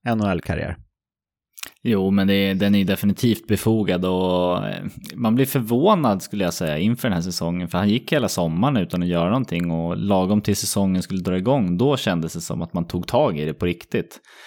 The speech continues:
Speaker 2: Eh, men, eh, han har ju en spelstil som kräver att han är hundra procent, eh, fokuserad och, och han har ju ett väldigt fysiskt spel som är en del av hans signum. Eh, många andra spelare som har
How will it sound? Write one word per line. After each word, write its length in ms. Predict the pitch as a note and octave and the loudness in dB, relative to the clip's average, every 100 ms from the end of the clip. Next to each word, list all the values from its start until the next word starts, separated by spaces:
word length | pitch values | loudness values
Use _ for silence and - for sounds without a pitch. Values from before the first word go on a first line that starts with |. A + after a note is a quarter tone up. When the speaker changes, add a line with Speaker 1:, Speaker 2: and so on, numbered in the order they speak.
| - - _ | -20 -20 _
Speaker 2:
Eh, 260 | F2 F2+ F2+ | -6 -6 0
men, 400 | A2 A2 G2+ G2 | 2 4 4 4
eh, 400 | F#2+ F#2 F2+ F2+ | 2 2 2 0
han 180 | F#2+ F2+ | 0 2
har 180 | G#2+ | 4
ju 60 | A#2 | 4
en 100 | F#2 | 2
spelstil 640 | - G#2 F#2 F2+ - B2+ F2+ | 0 0 0 -2 -2 0 0
som 540 | - F#2+ F2+ F2 F#2 - | -2 -2 0 -2 -4 -4
kräver 420 | G2 G#2+ A#2+ F#2+ | 0 2 2 2
att 160 | F2+ - | 0 0
han 120 | E2 | 0
är 220 | G#2+ G2 | 2 0
hundra 320 | F2 E2+ E2 | 0 0 -2
procent, 580 | E2 E2+ E2 D#2 - - | -4 -6 -6 -6 -8 -8
eh, 580 | G1+ - - - G1+ G1+ | -6 -6 -8 -8 -8 -8
fokuserad 840 | - - F2+ F#2 - E2 D#2+ E2 | -6 -4 -4 -4 -2 0 0 -2
och, 380 | E2 D#2+ D#2+ C#2 | -2 0 0 -2
och 80 | A#1+ | -4
han 120 | E2+ | -2
har 140 | F#3 - | 2 2
ju 40 | |
ett 100 | - | 2
väldigt 200 | E3+ - | -2 -4
fysiskt 500 | - - - E2+ - | -4 -4 -2 -4 -4
spel 280 | - G2+ D#2 | -2 -2 -2
som 240 | - E2+ | -4 -2
är 140 | D#2 G2+ | 0 2
en 100 | F2+ | 2
del 160 | E2 | 0
av 80 | E2 | 0
hans 220 | E2 D#2+ | -2 -4
signum. 500 | - F2+ F2+ G#2 E2+ - - - - - - | -4 -2 2 2 0 -6 -16 -20 -20 -18 -10
Eh, 300 | C#2 C2+ D2 | -8 -6 0
många 240 | G#2 G#2 | 2 4
andra 300 | F#2 A#2+ A#2 | 4 4 4
spelare 460 | - - F#2+ F2 E2+ | 2 0 0 0 -2
som 160 | F2 | -2
har 600 | E2+ E2+ E2 E2 E2 E2 | -2 0 0 0 -2 -4